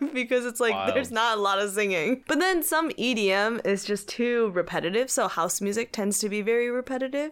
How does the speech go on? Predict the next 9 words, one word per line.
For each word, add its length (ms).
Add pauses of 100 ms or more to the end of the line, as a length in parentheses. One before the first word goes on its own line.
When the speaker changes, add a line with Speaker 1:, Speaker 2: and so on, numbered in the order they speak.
(140)
Speaker 1:
And 140
I 160
listen 380
to 80
house 300
music 380
more 440
for, 280
like, 300